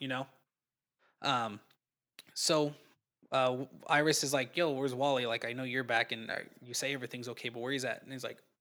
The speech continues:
Citizen Cold's like, "Oh, I see he's here in Oregon," and Barry takes off to go meet up with him.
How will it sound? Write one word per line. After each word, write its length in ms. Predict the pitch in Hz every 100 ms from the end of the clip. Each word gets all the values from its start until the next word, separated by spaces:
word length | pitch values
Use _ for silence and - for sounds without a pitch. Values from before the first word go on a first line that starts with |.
| _
Citizen 360 | - 156 139 135
Cold's 240 | - 127
like, 120 | 123 175
"Oh, 120 | 175
I 120 | 156
see 260 | 143 - 147
he's 180 | 135 131
here 140 | 139
in 80 | 123
Oregon," 400 | 123 131 127 127
and 160 | 123 120
Barry 200 | 123 120
takes 220 | 123 117
off 160 | 110
to 80 | 123
go 140 | 117 110
meet 200 | 117 110
up 120 | - 131
with 100 | -
him. 140 | -